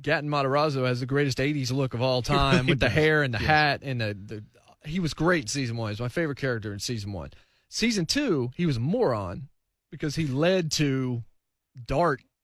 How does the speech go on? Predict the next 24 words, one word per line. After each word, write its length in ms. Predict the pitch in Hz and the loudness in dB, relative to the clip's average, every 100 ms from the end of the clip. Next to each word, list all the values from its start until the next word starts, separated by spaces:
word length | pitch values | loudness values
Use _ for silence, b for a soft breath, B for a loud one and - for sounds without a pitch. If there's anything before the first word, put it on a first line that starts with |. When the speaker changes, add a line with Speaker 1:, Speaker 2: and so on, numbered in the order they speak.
| _ _ _ 160 | _ _ _ -4
Speaker 1:
becoming 540 | 156 - 165 147 120 | 2 6 4 4 -2
Dart 360 | 104 156 139 110 | 2 2 2 0
Speaker 2:
That's 120 | 143 | 0
Speaker 1:
and 60 | 147 | 4
Speaker 2:
right. 140 | 220 | 6
Speaker 1:
causing 300 | 170 160 143 | 6 4 2
all 140 | 139 131 | 0 0
those 160 | 123 | -2
Speaker 2:
That's 80 | - | -2
right. 200 | 170 208 | 2 4
Speaker 1:
problems. 320 | 147 160 101 - | 4 0 -4 -8
Speaker 2:
Yes. 360 | 120 139 - - - | -8 -6 -10 -14 -4
Speaker 1:
And 100 | 190 | -2
in 100 | 165 | 0
season 360 | - 277 208 | -2 -2 -2
three, 340 | - 302 330 196 | -2 -2 0 0
just 220 | 151 135 | -2 -4
whined 640 | 117 131 175 196 147 120 110 | -4 0 2 2 0 -2 -6
and 120 | 110 | -4
whined 500 | 131 170 170 135 120 | 2 2 2 0 -2
and 160 | 113 | -4
whined, 460 | 117 180 185 151 139 | 2 4 4 2 0
at 100 | 131 | 0
least 440 | 160 247 - - | 2 2 0 -6